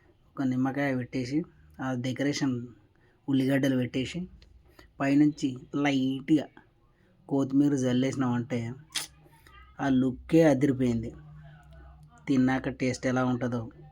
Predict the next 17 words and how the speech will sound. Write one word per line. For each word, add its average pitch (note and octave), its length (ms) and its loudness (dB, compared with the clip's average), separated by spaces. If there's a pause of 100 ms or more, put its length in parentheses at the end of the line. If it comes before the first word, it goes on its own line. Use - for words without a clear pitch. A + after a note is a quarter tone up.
(540)
ఇప్పుడు C3 240 -2
తీసుకుపోయి C3+ 480 0
మా C3 120 4
సరిత B2+ 240 -2 (100)
ముందు B2 220 2
పెడతా, A#2+ 240 -4 (1400)
తను C3 240 2
చెప్తుంది B2 420 -2 (260)
టేస్ట్ C#3+ 260 2 (100)
గురించి. A#2+ 340 -4 (1900)
మొత్తానికైతే D3+ 640 4 (180)
వీడియోలో D#3 420 8
చూసిన C#3+ 260 0 (120)
ప్రయోగాలు C#3 480 2
అయితే C#3+ 160 2 (100)
చేసి C#3+ 320 0 (500)
సరిత C3+ 240 0